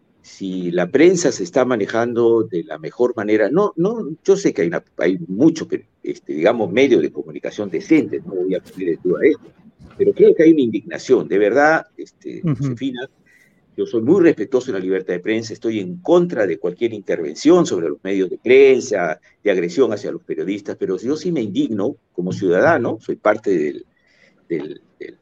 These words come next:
Speaker 1: del equipo de gestión, pero me indigno como ciudadano cuando yo veo, me acerco a un kiosco y veo una serie de infundios, ¿no? De, de, de mentiras,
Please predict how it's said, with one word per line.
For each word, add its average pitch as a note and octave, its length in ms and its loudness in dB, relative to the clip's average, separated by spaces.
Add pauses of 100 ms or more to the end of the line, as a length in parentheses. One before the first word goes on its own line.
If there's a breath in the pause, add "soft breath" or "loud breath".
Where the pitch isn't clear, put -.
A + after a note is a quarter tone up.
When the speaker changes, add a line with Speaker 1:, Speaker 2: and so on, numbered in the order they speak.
(120)
Speaker 1:
del - 180 -20
equipo - 380 0
de E2 100 4
gestión, D#3 480 4
pero C#2+ 340 -4
me F2 80 -8
indigno D3+ 400 2
como E2+ 200 -4
ciudadano G2 520 -2
cuando - 240 -8
yo B2 200 4
veo, B2 300 4
me - 60 -6
acerco D3+ 320 0
a - 20 4
un C3+ 100 0
kiosco F3+ 500 2 (520)
y F2 140 -8
veo C3+ 180 6
una A#2 180 2
serie D3 300 4
de G2 80 -8
infundios, A#2 880 0
¿no? D3+ 220 -6
De, C#2+ 340 -8
de, A#1 240 -14
de F#2+ 120 -6
mentiras, G#2 800 -4